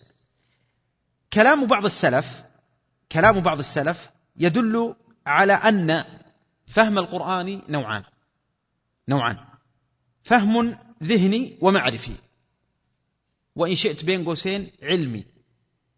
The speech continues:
وهذا يتعلق بأهل العلم من طلاب وعلماء. والنوع الثاني هو الفهم الإيماني القلبي، الفهم الإيماني القلبي، وهو الذي يدخل فيه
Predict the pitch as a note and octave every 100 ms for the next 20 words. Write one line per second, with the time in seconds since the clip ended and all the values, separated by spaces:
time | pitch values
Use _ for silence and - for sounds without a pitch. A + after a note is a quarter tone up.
0 | _ _ _ _ C3 C3 F3 D#3 C3 A#2+
1 | C3 - B2+ E3+ C#3+ - B2+ C#3 D3 C#3
2 | B2 A#2 F#2+ G#2 D3 C#3 C#3 C#3 D#3+ F3+
3 | D3+ B2 A#2 G#2+ A2 - _ _ _ _
4 | _ _ _ _ _ _ _ - F#3 G#3+
5 | C4+ B3+ - - D4+ C4+ C4+ B3 A3+ G#3
6 | A#3+ G#3 G3+ D3+ F#3 F#3 F#3+ C3 A2 B2
7 | C#3 F3+ C#3+ A2+ - _ _ _ _ _
8 | _ _ _ _ _ _ _ _ _ _
9 | _ _ _ _ _ _ _ _ _ -
10 | A2+ D3 D3 C#3+ C#3 D#3 D#3 F3 G3 G#3+
11 | - D#3+ - C#3+ G#2 G2+ - D3 G3 D#3
12 | F3 D#3+ F#3 F3 F#3 F3 F3 - D3 C3+
13 | E3 D3+ F3